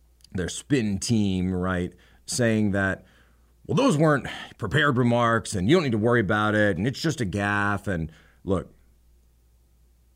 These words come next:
the Kremlin got the message loud and clear. And they know that President Biden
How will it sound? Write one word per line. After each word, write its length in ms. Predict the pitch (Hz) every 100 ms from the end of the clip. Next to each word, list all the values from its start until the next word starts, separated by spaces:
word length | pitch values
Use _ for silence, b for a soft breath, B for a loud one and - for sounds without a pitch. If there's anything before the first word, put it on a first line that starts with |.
| _ _ -
the 120 | 90
Kremlin 600 | - - 139 165 175 170
got 280 | 123 120 117
the 80 | 117
message 640 | 104 92 87 85 78 - _ -
loud 680 | 78 85 90 92 92 92 -
and 240 | 85 82 -
clear. 600 | - - 85 60 50 73 _ _ b b b
And 120 | - 190
they 60 |
know 140 | 233 220
that 120 | 180
President 400 | 139 139 135 -
Biden 540 | 78 90 92 92 87